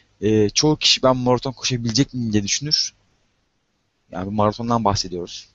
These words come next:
Ortalama iyi bir atletin, e, üç, üç buçuk saat civarı, ortalama bir atletin dört saat, kötü bir atletin dört buçuk saat koştuğu bir parkur.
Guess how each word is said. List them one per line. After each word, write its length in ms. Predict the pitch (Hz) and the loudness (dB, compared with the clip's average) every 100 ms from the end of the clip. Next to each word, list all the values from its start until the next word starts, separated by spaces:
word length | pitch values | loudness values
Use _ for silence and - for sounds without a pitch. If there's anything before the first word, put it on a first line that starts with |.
| _ - | _ -10
Ortalama 540 | 98 101 - 107 110 | -6 -6 0 0 0
iyi 240 | - 110 110 | -2 0 2
bir 60 | |
atletin, 580 | - 107 - - 107 104 _ _ - | 2 0 -6 -8 -8 -10 _ _ -8
e, 60 | 101 92 90 90 95 101 - | -4 -2 -2 -4 -6 -8 -10
üç, 380 | - - - - | -12 -12 -4 0
üç 160 | - - | 0 -2
buçuk 180 | - | -6
saat 260 | - 98 101 | -4 -4 -2
civarı, 540 | - 98 92 95 123 - _ _ _ _ _ | -2 0 2 2 0 -2 _ _ _ _ _
ortalama 540 | 113 110 - 117 120 113 | 0 2 4 4 4 2
bir 40 | |
atletin 360 | 107 95 110 104 | 0 -4 -8 -2
dört 180 | 113 | -2
saat, 500 | - 98 98 120 - - | -2 2 2 2 -2 -8
kötü 260 | 110 - 113 | -12 -4 -2
bir 40 | |
atletin 300 | 107 - 117 | -2 -4 -8
dört 140 | 117 | -8
buçuk 120 | - - | -8 -6
saat 180 | 104 | -6
koştuğu 300 | - 107 - | -6 -12 -8
bir 40 | 113 | -4
parkur. 500 | 113 104 - - | 0 0 0 -14